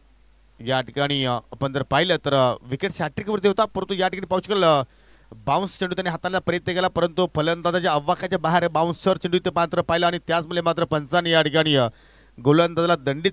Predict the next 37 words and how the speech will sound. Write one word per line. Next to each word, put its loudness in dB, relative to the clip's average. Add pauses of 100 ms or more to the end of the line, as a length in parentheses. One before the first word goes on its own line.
केलं 0
आणि 0
one 0 (100)
for 6
the -4
ओव्हरचा 2
सुद्धा 0
मात्र 0
त्या 2
ठिकाणी -2
इशारा 0
दिला 0
जातोय. 2 (1300)
एक -6
धाव 0
इथे -4
मात्र -2
इष्ट्राच्या 0
सौजन्यानं 0
मात्र 0
पाहायला -2
मिळाली. 0
फटका -2
पुन्हा -2
एकदा 0
हवेत, 4 (440)
Shot 2
इष्ट्रा 0
कव्हरला, 4
fielder 2
सज्ज 2
आहेत 8
आणि 4
पकडली 4
झेल 6
त्या 8
ठिकाणी. 6